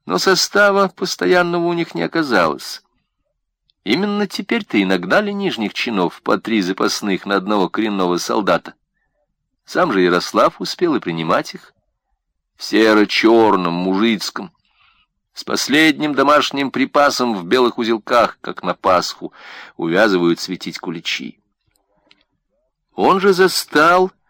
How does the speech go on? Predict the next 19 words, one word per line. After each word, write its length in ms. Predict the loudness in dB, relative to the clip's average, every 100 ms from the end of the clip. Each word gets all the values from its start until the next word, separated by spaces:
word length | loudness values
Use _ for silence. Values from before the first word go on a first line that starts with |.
| _ _ _ _ _ _
и 80 | -2
в 160 | 0 2
баню 500 | 4 6 6 4 2
их 200 | 0 -4
водить, 500 | -2 -4 -8 -12 -18 _ _ _ _ _ _ _ -6
переодевать 800 | 2 2 6 6 6 6 4 2
в 80 |
серо-зелёные 640 | 2 4 6 4 4 4 2
шаровары 680 | 2 4 4 4 4 4
и 60 | 4
рубахи, 760 | 2 2 2 4 2 -4 -10
выдавать 360 | -6 -2 -2 -2
винтовки, 640 | -8 -2 2 2 2 -4
амуницию 640 | -4 -4 -4 -6 -6 -6 -4
и 120 | -4
грузить 380 | -4 -4 -4 -8
в 80 | -4
товарные 500 | 0 0 0 -4 -4
вагоны. 540 | -4 -2 -2 -2